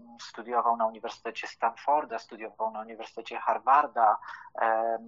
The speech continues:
dzisiaj wy-, wykłada na Uniwersytecie Nowojorskim i swoje rodzinne korzenie ma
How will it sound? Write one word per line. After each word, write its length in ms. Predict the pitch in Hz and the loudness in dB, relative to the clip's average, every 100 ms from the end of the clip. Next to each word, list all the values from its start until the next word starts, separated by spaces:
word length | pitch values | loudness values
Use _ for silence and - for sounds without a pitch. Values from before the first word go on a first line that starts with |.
| 110 | -12
dzisiaj 300 | 127 131 120 | -6 -4 -4
wy-, 200 | 147 123 | -4 -8
wykłada 560 | 117 - - 131 135 123 | -8 -14 0 2 2 2
na 120 | 127 | 0
Uniwersytecie 760 | 123 120 127 - 143 - 123 127 - - _ _ _ | 0 -8 -10 -8 -10 -6 -6 -6 -12 -20 _ _ _
Nowojorskim 1000 | 123 160 185 156 120 110 - - - 113 127 147 - | 0 0 2 0 0 -2 -2 -14 -14 -14 -16 -18 -12
i 300 | - 135 - - - - | -8 -8 -12 -20 -20 -18
swoje 500 | - - 160 185 165 | -4 0 2 0 -2
rodzinne 540 | 135 135 135 185 185 175 | 0 -2 -4 -8 -6 0
korzenie 480 | 147 139 151 156 151 | 2 4 2 0 0
ma 420 | 160 175 165 | 4 8 8